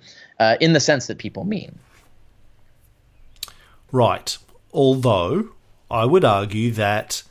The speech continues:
Speaker 2: the, the, the criminal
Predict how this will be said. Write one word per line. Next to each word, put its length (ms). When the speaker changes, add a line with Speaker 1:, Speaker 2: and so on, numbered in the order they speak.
Speaker 2:
the, 220
the, 260
the 380
criminal 880